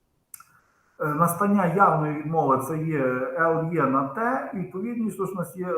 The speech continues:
настання прихованої відмови за, теж за час спостереження. Оце є такі вхідні дані. Тепер, значить, оце, весь оцей аналіз було проведений за допомогою дерева відмов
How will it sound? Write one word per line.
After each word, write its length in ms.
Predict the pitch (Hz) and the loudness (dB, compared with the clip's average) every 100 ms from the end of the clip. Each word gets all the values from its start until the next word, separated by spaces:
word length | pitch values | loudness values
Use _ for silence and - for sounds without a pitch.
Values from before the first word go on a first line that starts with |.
| 156 | -4
настання 680 | 143 - 156 165 170 175 - | -6 -6 -6 -2 0 -2 -2
прихованої 600 | 175 - 160 117 110 107 | -4 0 0 0 -2 -4
відмови 400 | 107 123 - 196 | -8 -4 -2 -2
за, 200 | 131 160 | 0 -2
теж 380 | 160 160 139 127 | -2 -6 -6 -4
за 200 | 120 120 - | -4 -4 -4
час 420 | 139 135 - - | -2 -2 -4 -16
спостереження. 540 | - - - - - - _ _ | -20 -20 -12 -8 -8 -10 _ _
Оце 260 | 185 - 269 | -12 -8 -6
є 60 | |
такі 240 | - 247 226 | -6 -2 -2
вхідні 400 | - 180 156 165 | -2 -4 -2 -2
дані. 280 | 131 - - _ _ _ _ _ _ - | -4 -6 -10 _ _ _ _ _ _ -2
Тепер, 340 | 262 285 311 269 | 4 6 6 4
значить, 260 | 254 220 - | -2 -2 -4
оце, 340 | 185 247 269 | -4 0 0
весь 400 | 220 202 196 - | 6 6 6 0
оцей 220 | 190 196 | -4 0
аналіз 480 | 180 180 226 240 214 | 0 2 2 2 -2
було 220 | 180 190 | 0 0
проведений 960 | 180 175 185 180 143 147 143 123 104 104 | 0 0 2 2 0 -2 0 0 0 -2
за 280 | 135 190 160 | 4 4 4
допомогою 680 | 156 165 165 156 139 135 | 0 -4 -2 0 0 -2
дерева 400 | 135 131 113 117 | -2 0 0 -2
відмов 560 | 123 147 190 240 262 | -4 -6 -4 -2 -4